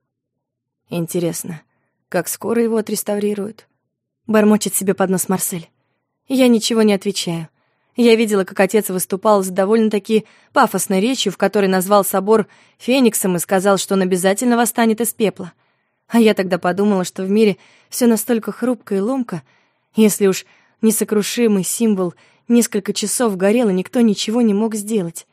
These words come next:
Символ народа, страны, веры. Возможно, мне стоит перестать гневаться на судьбу и принять случившееся со мной. В жизни происходят вещи гораздо хуже. Несокрушимые символы крушимы.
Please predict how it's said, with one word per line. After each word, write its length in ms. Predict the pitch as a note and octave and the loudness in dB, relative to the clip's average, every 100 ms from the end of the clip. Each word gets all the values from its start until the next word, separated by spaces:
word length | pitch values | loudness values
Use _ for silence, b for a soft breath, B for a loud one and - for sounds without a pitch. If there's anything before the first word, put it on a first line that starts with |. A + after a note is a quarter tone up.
| _ _ _ _ _ | _ _ _ _ _
Символ 380 | - A#3 G3+ G3 | 0 2 4 2
народа, 440 | F#3+ F#3 G3+ F3+ | 2 2 0 -2
страны, 500 | - G#3+ G3 F#3+ G3 - _ _ | -4 0 0 0 -4 -8 _ _
веры. 400 | D#3+ F#3 G3+ E3 _ _ _ _ _ _ - | -4 -2 -2 -4 _ _ _ _ _ _ 0
Возможно, 460 | A3+ G#3+ A3 G3+ | 2 2 0 2
мне 120 | G3+ | 0
стоит 340 | G3+ - G#3+ G3+ | 0 2 2 2
перестать 440 | A3 G#3+ - B3+ | 0 0 0 -2
гневаться 440 | G#3 G#3 G3 F#3 F#3+ | 0 0 0 -2 -4
на 80 | |
судьбу 400 | F#3 G3 F#3+ A#3+ A3 b b b | -2 -4 -2 -4 -4 b b b
и 120 | A#3+ | 2
принять 360 | A3+ A3 A#3 | 4 4 2
случившееся 640 | - G3+ - F3+ - F3 - | 0 -4 -4 -6 -6 -6 -4
со 160 | - E3+ | -4 -4
мной. 300 | E3+ E3+ - _ _ _ _ _ _ _ | -6 -8 -14 _ _ _ _ _ _ _
В 60 | B3 | 0
жизни 300 | A3+ A3 G3 | 4 4 2
происходят 500 | G3 G3 - G#3+ G3 | 2 0 0 -2 -2
вещи 260 | G#3 G#3 G3 | -2 -2 -2
гораздо 400 | F#3 G3 A#3 F3+ | -2 -4 -4 -10
хуже. 380 | - F3+ F3 E3+ _ _ _ _ _ _ - | -10 -12 -14 -18 _ _ _ _ _ _ -2
Несокрушимые 800 | G#3 G#3+ G#3 G3+ - A3 G3+ F#3 | -2 -2 -2 -2 -2 0 0 -2
символы 540 | - - G#3+ F#3 F3+ | -4 -2 -2 -2 -4
крушимы. 600 | E3+ G3 - - G#3 E3 | -4 -6 -6 -4 -4 -6